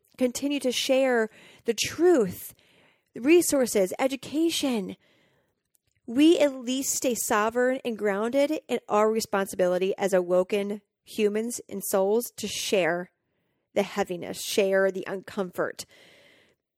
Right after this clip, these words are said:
because we're awake to it. And eventually they will. And if they don't, here's the thing at this point. I say this with all the love. The people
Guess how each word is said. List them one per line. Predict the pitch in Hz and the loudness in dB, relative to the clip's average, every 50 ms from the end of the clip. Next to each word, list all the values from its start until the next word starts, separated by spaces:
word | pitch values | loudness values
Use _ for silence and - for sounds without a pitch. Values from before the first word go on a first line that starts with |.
| _ _ _ _ _ | _ _ _ _ _
because | 226 208 - - - - 247 240 226 214 | -8 -8 -8 -8 -6 0 2 2 2 2
we're | 220 214 196 | 2 2 2
awake | 185 180 185 175 - | 2 2 0 -2 -4
to | - - - | -8 -8 -8
it. | - - - - _ _ _ _ _ - | -6 -8 -8 -12 _ _ _ _ _ 4
And | 240 226 | 6 6
eventually | 233 226 - 254 262 277 269 - - 302 277 254 262 254 - - - _ _ _ _ - | 6 8 6 4 4 4 2 -2 -2 -2 -2 -2 -2 -6 -10 -16 -20 _ _ _ _ 2
they | 226 277 294 | 4 4 4
will. | 254 220 285 330 330 254 - | 4 4 6 6 6 6 4
And | - 247 262 | 2 2 2
if | 302 294 - | 2 0 0
they | - 320 302 | 0 0 0
don't, | 247 226 - 269 311 359 349 262 - - _ _ _ _ - _ | 0 0 2 4 4 6 4 2 0 -4 _ _ _ _ -20 _
here's | - 285 320 294 | -4 -2 -2 0
the | - 311 | -2 -4
thing | - - 302 311 320 | -4 -2 -4 -2 -2
at | 330 - | -2 -2
this | 269 233 - | -2 -4 -4
point. | - - 233 190 151 98 - - - - _ _ _ _ _ _ _ _ _ _ _ _ _ _ _ _ _ _ _ - | -4 -4 -4 -4 -4 -6 -10 -14 -16 -16 _ _ _ _ _ _ _ _ _ _ _ _ _ _ _ _ _ _ _ -2
I | 247 247 247 - | -2 0 0 0
say | 277 277 | 0 0
this | 277 269 - | 0 0 -2
with | - - - | -2 -8 -2
all | - 233 240 | -2 0 2
the | 240 | 2
love. | 220 233 262 294 240 175 - - - - - - - - - _ | 0 0 0 0 0 0 -2 -4 -12 -18 -20 -20 -20 -20 -4 _
The | - 247 | -2 -2
people | - - - 294 311 302 - 330 330 320 320 302 - | -2 -2 0 0 0 2 2 0 0 0 -2 -6 -10